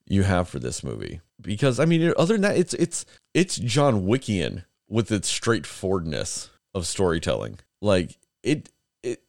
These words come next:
to me, this movie does channel, and I think one reason why I connect with this movie so much is this channels John Wick on so many levels. And I'm talking about the actual character of John Wick. Because, like, this movie, in a way, is like a force of nature.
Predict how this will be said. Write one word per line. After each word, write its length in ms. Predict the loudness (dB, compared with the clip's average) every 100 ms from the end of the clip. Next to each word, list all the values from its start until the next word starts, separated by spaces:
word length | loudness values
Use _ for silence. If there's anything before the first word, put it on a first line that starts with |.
| -10 -6
to 100 | 0
me, 160 | 2 4
this 180 | 2 2
movie 200 | 2 4
does 220 | 2 0
channel, 240 | -2 -2
and 100 | 2
I 80 | 2
think 160 | 2 0
one 140 | 2
reason 180 | 2 2
why 100 | 0
I 40 | -2
connect 280 | 0 -2
with 100 | -2
this 160 | -10 -8
movie 180 | -6 -6
so 120 | -4
much 200 | -4 -6 -12 _
is 160 | 0 2
this 180 | 2 0
channels 420 | 0 2 2 0
John 280 | 0 0 2
Wick 340 | 0 -2 -6 -14 -6
on 200 | -4 -2
so 280 | 0 0
many 180 | 2 0
levels. 480 | 0 -2 -4 -12 -16 _ 0
And 100 | 2
I'm 80 | 2
talking 160 | 2
about 180 | 4 2
the 80 | 2
actual 280 | 0 -2 -12
character 500 | -6 -2 -2 -2 -6
of 100 | -6
John 260 | -6 -6
Wick. 320 | -4 -6 -8 -20 _ -4
Because, 260 | 2 2
like, 120 | 2
this 200 | 0 0
movie, 360 | 4 4 4 2 2
in 120 | 2
a 60 |
way, 300 | 2 4 4 4
is 120 | 2
like 140 | 0
a 60 | -2
force 440 | -4 0 2 2
of 100 | -2
nature. 440 | -2 -2 -2 -6